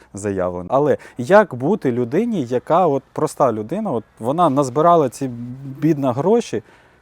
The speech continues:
їй розповіли, воно все це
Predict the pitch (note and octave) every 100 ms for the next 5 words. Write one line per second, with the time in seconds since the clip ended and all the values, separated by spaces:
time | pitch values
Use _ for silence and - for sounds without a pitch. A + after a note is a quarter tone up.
0 | _ _ _ _ _ _ _ _ _ _
1 | - A#2+ F#3 E3+ - D#3+ D#3 F3+ G#3 C#3+
2 | C#3+ C#3+ - D3+ - C#3+